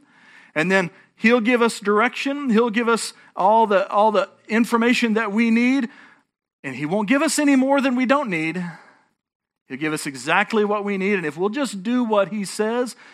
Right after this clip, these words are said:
we will have unity. And not only unity, uh, like we experience in the world, I'm talking about some pretty amazing type of unity.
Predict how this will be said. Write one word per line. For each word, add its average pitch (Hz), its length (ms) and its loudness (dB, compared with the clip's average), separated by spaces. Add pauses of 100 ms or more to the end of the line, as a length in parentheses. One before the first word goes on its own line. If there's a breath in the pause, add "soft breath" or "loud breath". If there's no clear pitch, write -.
(220 loud breath)
we 277 380 0
will 233 240 0
have 196 400 -2 (220 soft breath)
unity. 226 800 -4 (240 soft breath)
And 196 120 2
not 302 260 0
only 269 280 0
unity, 226 640 0 (240 loud breath)
uh, 202 220 -4
like 202 300 0
we 240 200 2
experience 220 640 -4
in 226 120 0
the 214 80 0
world, 214 480 0 (360 soft breath)
I'm 247 160 2
talking 233 300 0
about 185 280 0
some 165 200 -6
pretty 277 380 -2
amazing 220 480 0
type 220 240 0
of 170 100 -12
unity. 190 540 -2